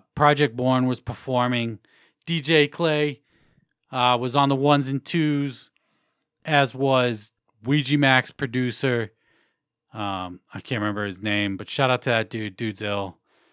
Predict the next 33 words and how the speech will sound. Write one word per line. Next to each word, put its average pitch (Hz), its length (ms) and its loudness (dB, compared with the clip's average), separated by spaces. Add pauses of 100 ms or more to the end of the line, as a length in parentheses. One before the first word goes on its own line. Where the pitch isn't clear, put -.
(360)
I 107 160 0
apologize 107 520 0
for - 120 -10
not 101 180 -2
remembering 95 400 -6
your 92 80 -8
name. 92 400 -10 (920)
Um, 98 560 -10 (840)
and 147 140 2
then, 143 340 4
you 147 120 -6
know, 131 100 0
Violent 139 360 4
J 175 200 2
wasn't 175 320 -2
in 170 80 0
the 151 60 -2
building 156 460 2 (600)
for 143 540 0 (240)
the - 80 -8
Big 151 260 0
Ballers 135 380 6
Xmas 120 440 -4
party, 107 500 -4 (440)
and 147 140 -6
they 135 80 0
were 127 240 -2
auctioning 190 540 2
off 156 260 4
tickets - 600 -4 (920)
for 196 300 6
this 160 240 2
event. 127 380 2